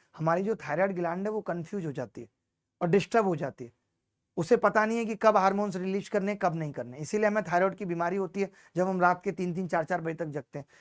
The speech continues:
अभी पता नहीं चलेगा, जब अट्ठाईस उनतीस साल उम्र होगी तब पता चलेगा। "सर, सीएचएसएल का मेंस देना है इस बार,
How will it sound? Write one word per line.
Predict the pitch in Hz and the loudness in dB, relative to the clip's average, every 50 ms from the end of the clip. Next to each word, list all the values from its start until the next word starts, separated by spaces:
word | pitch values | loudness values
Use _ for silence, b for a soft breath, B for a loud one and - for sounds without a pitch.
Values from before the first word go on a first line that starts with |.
| B B - | B B 4
अभी | 190 214 247 | 4 4 4
पता | 220 226 220 226 220 | 2 2 2 2 2
नहीं | 233 226 | 2 0
चलेगा, | 226 214 208 196 196 | 0 0 0 0 2
जब | 190 196 190 | 2 2 2
अट्ठाईस | 185 185 - 180 208 196 208 | 0 0 0 -2 -2 -2 -2
उनतीस | 208 196 208 196 - | -4 -4 -4 -4 -2
साल | 208 196 202 | -2 -2 -2
उम्र | 202 196 196 | 0 -2 -2
होगी | 202 202 226 214 | -2 -2 -4 -2
तब | 214 202 | -4 -4
पता | - - 165 165 156 | -4 -4 -6 -6 -6
चलेगा। | - 135 120 120 117 120 - b b b b b b b | -8 -8 -10 -12 -12 -14 -16 b b b b b b b
"सर, | - 254 240 | 2 2 2
सीएचएसएल | 190 - 196 214 220 202 226 220 - 233 240 233 | 2 2 0 0 2 2 2 0 0 0 0 2
का | 240 220 | 2 0
मेंस | 202 196 208 220 208 | 0 0 -2 -2 -2
देना | 190 202 190 202 214 | -2 -2 0 0 0
है | 226 214 | -2 -2
इस | 190 - | -4 -2
बार, | 175 208 220 240 247 | 0 2 2 2 2